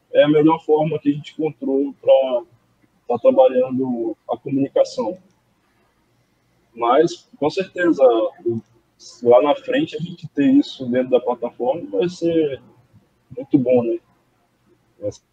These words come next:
ideia de integrar as comunidades, que são muitas e estão muitas, é, afastadas, o Ave Leagues tem uns, esse propósito de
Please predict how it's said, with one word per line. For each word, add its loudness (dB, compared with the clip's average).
ideia 4
de -4
integrar 2
as -2
comunidades, -2
que -12
são -8
muitas -2
e -4
estão -4
muitas, 4
é, 6
afastadas, 2
o 4
Ave 4
Leagues -6
tem -4
uns, -18
esse -6
propósito 2
de 0